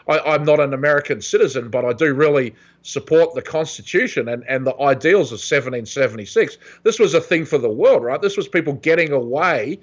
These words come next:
from these oligarch powers and saying, "Let's live in, in a society where anybody can rise to the top through, you know, hard work and determination." And, yeah, that, that seems to be one of the biggest things that's under attack at the moment.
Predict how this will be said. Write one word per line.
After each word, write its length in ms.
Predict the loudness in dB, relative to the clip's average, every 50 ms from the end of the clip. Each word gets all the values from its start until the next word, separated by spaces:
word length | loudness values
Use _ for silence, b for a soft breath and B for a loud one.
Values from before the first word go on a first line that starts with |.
| b b b b b
from 400 | b -8 -2 0 2 2 2 0
these 180 | -2 -2 -2 -2
oligarch 640 | -2 0 2 2 2 2 2 0 0 0 -4 -6
powers 460 | -6 -4 -2 -2 -2 -2 -4 -6 -8 -8
and 100 | -10 -10
saying, 340 | -6 -4 -2 -2 -2 0
"Let's 220 | 0 0 0 0 0
live 200 | -2 0 2 0
in, 180 | 0 -2 -2
in 100 | -6 -6
a 60 | -6 -6
society 580 | -8 -10 -10 -6 -4 -2 0 0 0 0 0
where 320 | 0 2 2 2 2 0 B B B B B B
anybody 460 | 0 2 2 2 2 2 2 2 0
can 220 | -2 -4 -6 -2
rise 320 | 0 2 2 2 2 0 -2 -6
to 60 | -6
the 100 | -4 -4
top 320 | -4 -4 -4 -6 -6 -6 -8
through, 160 | -6 -4 -4
you 100 | -2 -2
know, 160 | -2 -4 -4
hard 320 | -4 -2 -2 -2 -2 0
work 240 | 2 4 4 4 2
and 100 | -2 -6
determination." 800 | -8 -8 -6 -2 -2 -2 -2 -2 -2 -2 -4 -4 -6 -8 -12 -10
And, 140 | -12 -12 -14 B B B B B B B
yeah, 120 | 0 0
that, 320 | 2 2 0 0 0 -2 -2
that 280 | 0 0 -2 -4 -8
seems 360 | -6 -2 -2 0 0 -2 -6
to 80 | -8 -6
be 220 | -2 -2 0 -2
one 260 | -2 -4 -4 -4 -4 -4
of 80 | -6
the 80 | -8 -6
biggest 400 | -4 -4 -2 -2 -2 -4 -6 -6
things 240 | -8 -8 -8 -10 -12
that's 200 | -14 -14 -14 -12 -10
under 260 | -8 -8 -6 -6 -8
attack 340 | -8 -10 -10 -10 -8 -8 -8
at 100 | -10 -10
the 80 | -12
moment. 320 | -16 -16 -16 -16 -18 -20